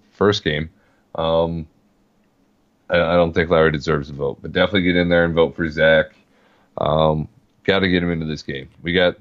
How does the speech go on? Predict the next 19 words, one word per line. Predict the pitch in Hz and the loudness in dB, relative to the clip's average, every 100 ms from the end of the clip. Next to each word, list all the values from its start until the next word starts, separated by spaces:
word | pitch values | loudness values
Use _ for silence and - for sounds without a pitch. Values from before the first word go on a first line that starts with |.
| - | -12
we | 90 104 113 | -2 0 0
the | 104 | 0
fans | - 104 92 87 82 80 | 0 0 2 0 -4 -8
have | 90 85 82 80 73 - - | -6 -4 -4 -6 -10 -20 -14
a | 82 | -12
fifty | - 98 - | -4 -6 -4
percent | 87 85 95 85 | -8 -4 -4 -4
control, | 92 82 92 82 82 | -6 -4 0 0 0
and | |
it | 87 | -2
might | 90 90 | -2 -2
be | 90 | -4
the | 80 | -4
last | 85 82 82 | 0 0 -2
time | 82 78 | -4 -4
we | 78 | -4
have | 80 76 | -4 -6
control | 80 78 73 71 | -12 -8 -8 -8
'cause | 78 73 | -14 -16